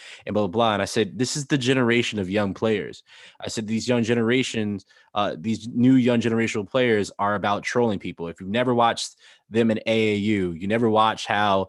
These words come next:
it is. Like, that's kinda, like, bred into them. This is like, I, it's showing you up. It's not the nineties basketball, 'cause what Trae would have done when he hit that step back or that, that snatch back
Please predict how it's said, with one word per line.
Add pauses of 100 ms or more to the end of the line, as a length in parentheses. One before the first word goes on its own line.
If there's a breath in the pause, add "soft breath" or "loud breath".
(240 loud breath)
it
is.
Like,
that's
kinda,
like, (100)
bred
into
them.
This
is
like,
I,
it's (120)
showing
you
up. (280 loud breath)
It's
not
the
nineties
basketball,
'cause
what
Trae
would
have
done (300 loud breath)
when
he
hit
that
step
back
or
that, (280 loud breath)
that
snatch
back